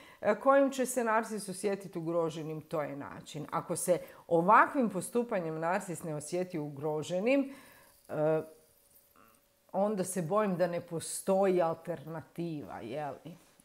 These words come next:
ovomu. Međutim, naravno, ono što ću ja uvijek ponavljati jest, e, pravo pitanje, e, zašto smo u ovim situacijama i zašto imamo te potrebe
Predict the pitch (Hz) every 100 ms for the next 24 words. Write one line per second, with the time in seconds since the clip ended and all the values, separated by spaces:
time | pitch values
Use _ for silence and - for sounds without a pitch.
0 | - 165 147 - 156 135 143 175 165 240
1 | 233 185 - - _ _ _ _ _ _
2 | - - 170 185 175 170 180 185 175 -
3 | - 175 170 175 185 170 - 175 175 170
4 | 170 165 160 170 175 165 - - 170 160
5 | 156 - - - - - - - 160 180
6 | 202 190 180 180 160 147 151 147 143 139
7 | - 117 156 143 139 - - 165 131 131
8 | 151 185 - 254 240 214 214 214 185 -
9 | 160 190 180 180 175 156 147 156 147 -
10 | 147 147 139 139 139 139 135 135 180 196
11 | 233